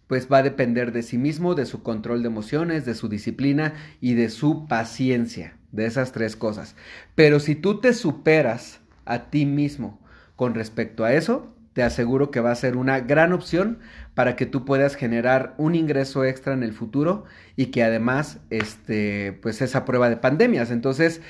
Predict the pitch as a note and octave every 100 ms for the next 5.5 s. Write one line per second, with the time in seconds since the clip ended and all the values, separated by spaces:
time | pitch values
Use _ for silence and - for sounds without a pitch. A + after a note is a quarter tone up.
0 | - - - B2+ B2+ D#3+ F3+ E3+ C#3 C#3
1 | B2+ A#2+ B2 A#2+ C#3+ D3 - - C3+ C#3
2 | C3 C3 C#3 C#3 C3+ - A2+ A#2 A#2+ B2
3 | - A#2 B2 C#3+ C#3 - - - A#2 A#2+
4 | A#2 C3+ C3 A#2+ A#2 A2+ A#2+ A2+ - A2
5 | - E3+ A#3+ - -